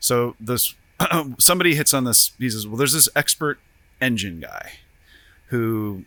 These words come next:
he's been around forever and he knows how to fix stuff. So let's call him. So he comes in,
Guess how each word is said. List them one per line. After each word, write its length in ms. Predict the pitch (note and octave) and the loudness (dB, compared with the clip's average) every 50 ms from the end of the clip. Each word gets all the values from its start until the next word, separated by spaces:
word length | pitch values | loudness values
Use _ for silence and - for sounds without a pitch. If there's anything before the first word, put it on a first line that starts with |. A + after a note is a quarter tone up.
| _ - | _ -10
he's 260 | A2 A2+ A2+ G#2 F2+ | -8 -6 -6 -6 -4
been 160 | F2+ C3 C#3 | -2 0 2
around 280 | C#3+ C#3 C3+ C3 C3 B2 | 2 4 2 2 2 0
forever 360 | - A#2 A2+ A2 G#2+ G#2 G#2+ | -2 -2 -2 -2 -2 -2 -4
and 80 | G#2+ G#2+ | -4 -4
he 60 | G#2 | -6
knows 240 | G2+ G#2+ G#2+ G2+ - | -6 -4 -2 -2 -2
how 100 | A2 G#2 | -2 -4
to 80 | F#2 | -6
fix 260 | - - - - - - | -8 -10 -8 -6 -4 -6
stuff. 300 | - D2+ A#1 - - - | -6 -6 -10 -14 -8 -6
So 180 | - - G#2+ | -6 -4 -2
let's 200 | G#2+ A#2+ A#2+ - | -2 -2 -2 -2
call 240 | - - A2 G2+ E2+ | -4 -4 -4 -6 -4
him. 240 | E2+ F2+ C#2 C2+ - | -6 -10 -12 -14 -8
So 160 | - - - | -4 0 0
he 100 | F3+ A3 | 2 0
comes 300 | F#3 - F3 D#3+ D3+ B2+ | 0 0 -2 -2 0 -2
in, 280 | A#2 A2+ A2+ A2 G#2+ | -2 -2 -4 -6 -6